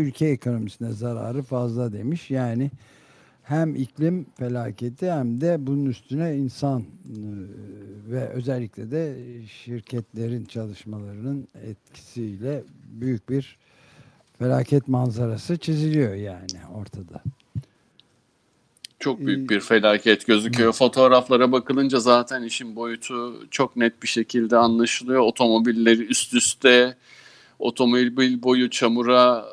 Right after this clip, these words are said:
Speaker 2: batmış, evlerin yaraları çamura gömülmüş, e,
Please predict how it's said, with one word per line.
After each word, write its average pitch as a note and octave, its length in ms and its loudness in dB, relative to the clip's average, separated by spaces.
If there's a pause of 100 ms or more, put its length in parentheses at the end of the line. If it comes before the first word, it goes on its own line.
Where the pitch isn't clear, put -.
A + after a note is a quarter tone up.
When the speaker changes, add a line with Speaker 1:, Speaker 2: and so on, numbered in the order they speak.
(240)
Speaker 2:
batmış, B2 960 2
evlerin A#2+ 720 0 (100)
yaraları B2 540 4
çamura A#2+ 460 0
gömülmüş, A#2+ 960 0
e, G#2+ 120 -6